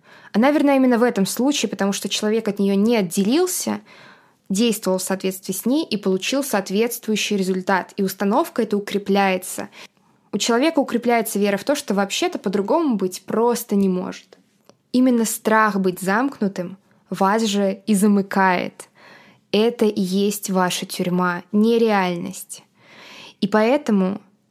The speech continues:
главный первый шаг, который можно сделать, это научиться отделяться от этого страха. Понимать, что страх —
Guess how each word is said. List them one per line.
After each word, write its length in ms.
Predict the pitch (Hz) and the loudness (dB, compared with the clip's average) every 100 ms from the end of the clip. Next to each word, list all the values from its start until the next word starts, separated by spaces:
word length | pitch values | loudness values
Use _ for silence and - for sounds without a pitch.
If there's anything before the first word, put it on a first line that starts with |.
| _ _ | _ _
главный 720 | 202 220 214 214 196 185 175 - _ - | 0 2 4 2 2 -2 -4 -10 _ -2
первый 360 | 226 208 196 | 2 2 0
шаг, 340 | 190 - 185 180 | -2 0 0 -2
который 280 | 180 190 185 | -4 -2 0
можно 280 | 185 175 | -2 -2
сделать, 640 | 175 190 226 294 208 - - _ | -6 -2 0 0 -2 -10 -18 _
это 240 | - 202 202 | -6 -4 0
научиться 720 | 202 196 - 254 269 - 196 - | 2 0 0 -2 -2 -6 -6 -2
отделяться 680 | 196 180 202 202 202 202 185 | -2 0 0 2 0 -2 -6
от 100 | 185 | -6
этого 200 | 180 175 | -6 -10
страха. 540 | - - - - - _ - - - | -10 -8 -10 -10 -20 _ -20 -20 -6
Понимать, 400 | - 202 208 190 | 2 4 4 2
что 200 | - - | -2 -6
страх — 640 | 185 - 202 196 254 - | -8 -4 -2 0 0 -4